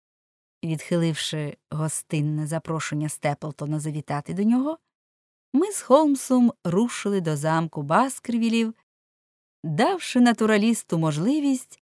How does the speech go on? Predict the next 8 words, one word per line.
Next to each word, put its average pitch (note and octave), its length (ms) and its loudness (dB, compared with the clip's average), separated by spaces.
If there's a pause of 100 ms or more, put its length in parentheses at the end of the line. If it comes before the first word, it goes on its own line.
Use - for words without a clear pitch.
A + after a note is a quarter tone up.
(120)
повертатися A3 880 0
додому E3+ 540 2
самому. D3+ 680 -4 (1000)
Пройшовши E3 720 -4
трохи F3 600 -2 (520)
і D#3 100 -4
озирнувшись D#3 840 -4
назад, G3 380 -2